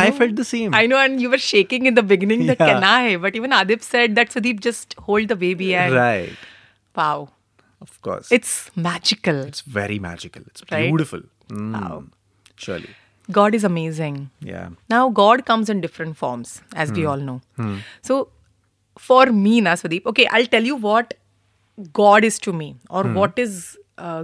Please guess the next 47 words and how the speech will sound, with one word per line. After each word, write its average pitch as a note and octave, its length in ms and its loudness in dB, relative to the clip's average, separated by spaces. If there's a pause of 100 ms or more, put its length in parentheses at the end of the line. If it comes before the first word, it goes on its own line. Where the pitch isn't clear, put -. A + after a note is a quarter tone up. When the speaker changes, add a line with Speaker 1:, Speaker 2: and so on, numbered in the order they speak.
(140)
Speaker 2:
godly A3 280 4 (120)
things F#3 280 -2
to D#3+ 140 -4
me. C#3+ 100 -12 (240)
Speaker 1:
Hmm. A2+ 220 -4 (180)
Speaker 2:
Okay, A#3 200 6
and G#3+ 160 0
then G#3+ 180 2 (100)
you G3+ 140 0
may G3 40 0 (100)
also E3+ 160 -6
share D#3 380 -2 (140)
what A#3 140 8
do A#3+ 100 4
you C#4+ 40 0 (100)
think G#3 120 4 (100)
about E3 200 -2 (100)
God, C#3 200 -4
because A3+ 180 2 (140)
I F3+ 80 4 (100)
know A#3+ 60 2 (200)
one E3+ 200 -6
thing A3+ 180 -6
for D4 160 -2
sure, C4 260 -2 (680)
that A#3 140 6 (120)
तू B3+ 220 -2
तो D4+ 80 0
religious A#3 460 2
है F3+ 220 2
नहीं। E3 160 -6 (280)
Speaker 1:
<laughs> - 720 -4
Speaker 2:
Okay, G3 160 -2
because B3+ 160 -2
I B3 140 6 (140)
haven't G#3 400 2
seen A#3+ 420 0
you B3+ 160 0 (580)
into G#3 160 -2 (160)
any A3 400 -2 (160)
idol F#3+ 300 2
worship G3 340 -2
also. D#3 240 -6 (240)
Speaker 1:
Hmm. B2+ 240 0 (300)
Speaker 2:
Okay, F#3+ 140 2 (380)
I A#3 120 -4
think F#4 120 -6